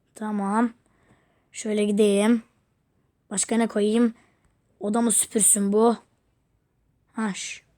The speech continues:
ee, olalım bakalım. Arkadaşlar, bize aş-, arkadaş isteği geldi.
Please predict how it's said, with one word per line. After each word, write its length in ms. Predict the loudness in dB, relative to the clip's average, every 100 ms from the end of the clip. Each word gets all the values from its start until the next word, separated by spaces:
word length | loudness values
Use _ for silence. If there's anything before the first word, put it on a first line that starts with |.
| _ _ _ _ _ _ _ _ _ _ _ _ _ _ _ _ -10
ee, 640 | -6 -4 -4 -2 -2 -4 -8 _ _ _ _ _ _ _ _ _ -2
olalım 340 | 2 4 4
bakalım. 380 | 0 0 0 0
Arkadaşlar, 500 | -2 -2 -2 -2 0
bize 200 | 0 0
aş-, 240 | 0 -2 -2
arkadaş 320 | -4 -4 -4
isteği 320 | -2 0 0
geldi. 420 | 2 -2 -4 -6